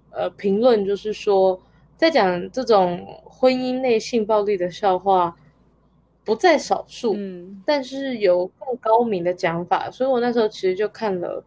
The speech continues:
Speaker 1: 还蛮多就是这种婚姻内性暴力的段子。其中一个是一个，也是一个印度的脱口秀，呃，也是一个印度的就是喜剧演员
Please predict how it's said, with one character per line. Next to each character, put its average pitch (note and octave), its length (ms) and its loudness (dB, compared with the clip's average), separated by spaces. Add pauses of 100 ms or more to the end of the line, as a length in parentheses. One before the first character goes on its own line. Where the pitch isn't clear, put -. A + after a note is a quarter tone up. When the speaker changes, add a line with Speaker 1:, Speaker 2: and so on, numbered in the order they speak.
(400)
Speaker 1:
还 G3+ 180 2
蛮 G3+ 260 0
多 G#3 200 0
就 G#3 100 -6
是 G#3 80 -10
这 G#3+ 140 -6
种 A2 320 -4
婚 G#3+ 220 0
姻 G#3+ 180 2
内 G#3 180 0
性 G3 240 -2
暴 F#3 180 2
力 F#3 140 0
的 - 260 -16
段 G3 280 0
子。 - 180 -20 (580)
其 - 120 -4
中 D#4 240 4
一 C#4 80 -2
个 A3 200 4
是 B3 240 -4
一 G#3 120 -2
个， F#3 640 4
也 G#3 160 2
是 F4+ 200 4
一 E4 80 6
个 A3 160 2
印 A#3 200 -2
度 A3+ 200 -2
的 F3+ 120 4
脱 G3 220 0
口 F3+ 220 -2
秀， F#3+ 280 -2 (120)
呃， F#3 200 4
也 G3 120 4
是 D#4 140 2
一 D4 40 4
个 C4 100 4
印 B3 220 0
度 A3 200 2
的 F3+ 220 4
就 F3+ 140 -2
是 G#3+ 140 -8
喜 F#3+ 180 -10
剧 A3+ 160 -8
演 E3+ 280 -2
员 - 140 -10